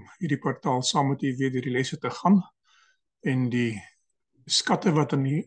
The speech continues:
woord van God weggeberre is vir ons uit te haal. Mag die Here vir u seën. Ek wil u daaraan herinner dat hierdie opnames word gemaak hoofsaaklik vir my eie distrik, na mense wat nie tans by die kerk kan bywoon nie weens mediese redes of omdat hulle in afgesondering lewe.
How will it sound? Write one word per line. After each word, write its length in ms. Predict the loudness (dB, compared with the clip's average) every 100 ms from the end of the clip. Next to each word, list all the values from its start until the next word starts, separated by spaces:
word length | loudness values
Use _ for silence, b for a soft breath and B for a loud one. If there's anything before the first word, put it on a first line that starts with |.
| _
woord 380 | -4 4 4 4
van 160 | -2 -2
God 260 | 0 0 2
weggeberre 680 | -2 -2 -4 -2 0 -2 -4
is 80 |
vir 120 | -6 -6
ons 200 | -4 -4
uit 160 | -2
te 80 | 0
haal. 240 | 0 0
Mag 180 | 0 -2 0
die 80 | 0
Here 140 | 0
vir 160 | -2 -8
u 60 |
seën. 440 | -2 0 4 6 4 0 _ B B B B B B -6
Ek 80 | 2
wil 80 | 4
u 80 | 6
daaraan 320 | 6 6 4
herinner 300 | 4 4 2
dat 160 | 0
hierdie 180 | 0 0
opnames 480 | -2 -2 -2 -2 -4
word 220 | -8 -8
gemaak 340 | -6 -2 -2 -2
hoofsaaklik 600 | -10 -2 0 0 -2 -8
vir 100 | -10
my 100 | -6
eie 160 | -4 -2
distrik, 480 | -2 -2 -2 -2 -4 -16 -8
na 120 | -6
mense 320 | -4 -4 -4
wat 220 | -4 -2
nie 280 | 0 0 -2 B B B B B _
tans 260 | 0 0 -2
by 80 | -6
die 160 | -4
kerk 240 | -2 -2 -2
kan 140 | -2
bywoon 420 | 0 0 0 0
nie 80 | 0
weens 320 | -2 -2 -2 -2 -6 _ -10
mediese 380 | -6 -4 -4 -4
redes 500 | -2 0 0 -2 -6 -10
of 320 | -14 -14 -12
omdat 300 | -6 -6 -4
hulle 60 | -4
in 100 | 0
afgesondering 640 | 0 0 -2 0 2 2
lewe. 300 | 2 2 2